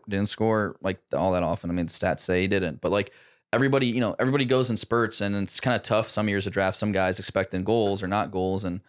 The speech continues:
chemistry to work, and then it doesn't. So it, it definitely, like you said, goals run the league, and if you, if you believe in your team's talent, I mean, I don't see you guys making a trade or doing anything.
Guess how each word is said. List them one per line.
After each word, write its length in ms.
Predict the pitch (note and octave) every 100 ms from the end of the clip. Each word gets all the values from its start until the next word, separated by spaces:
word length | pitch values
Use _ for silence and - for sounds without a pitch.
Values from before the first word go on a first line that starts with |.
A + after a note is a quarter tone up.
| _ _
chemistry 280 | G#2 F#2+ G2+
to 80 | F2+
work, 280 | F2 F#2 F#2+
and 100 | F#2
then 80 |
it 80 | E2+
doesn't. 380 | F#2 F2+ D2+ -
So 320 | - E2 D2
it, 300 | - E2 - _ _ _
it 120 | - F#2
definitely, 460 | A#2+ A#2+ B2+ A#2+
like 120 | A2+
you 60 | A2
said, 400 | G#2 G2 F#2+ G2
goals 220 | G#2 G#2+
run 100 | G#2+
the 80 | G#2
league, 280 | G2 G2 G2
and 60 |
if 80 | F#2+
you, 140 | F#2+ -
if 80 | G2
you 40 |
believe 160 | G2 G#2
in 60 |
your 80 | G2+
team's 200 | - F#2
talent, 380 | - F#2 F#2+ F#2
I 60 | E2+
mean, 180 | F2+ - _ _ _ -
I 40 |
don't 60 | G#2
see 140 | -
you 40 | E2+
guys 140 | F#2+
making 200 | D2+ D2+
a 20 |
trade 180 | D2 C2+
or 60 | D#2
doing 160 | D#2
anything. 340 | D#2+ - E2+